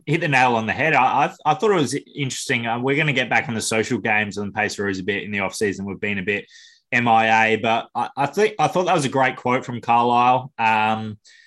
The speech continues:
<sighs> I'm trying to be nice here again. I hate bringing up last season, but I think what Pacer fans dealt with last season, listening to post-game press conference,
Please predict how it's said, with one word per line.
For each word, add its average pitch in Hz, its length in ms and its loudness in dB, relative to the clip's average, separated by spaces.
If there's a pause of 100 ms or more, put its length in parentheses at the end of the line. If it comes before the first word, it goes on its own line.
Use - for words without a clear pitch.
(880)
<sighs> - 20 -16
I'm - 460 -10
trying 147 160 0
to 147 80 2
be 135 100 2
nice 113 340 2
here 117 260 2
again. 110 280 0
I 104 160 2
hate 117 220 -4
bringing 113 220 -4
up 98 120 -4
last 104 300 0
season, 110 240 -2
but 120 100 2
I 123 80 2
think 156 260 0
what 151 260 2
Pacer 139 260 -2
fans 123 260 -2
dealt 123 300 0
with 131 120 -4
last 113 360 2
season, 120 300 -2
listening 117 360 -2
to 110 100 -10
post-game 113 440 -2
press 113 240 -4
conference, 113 520 -2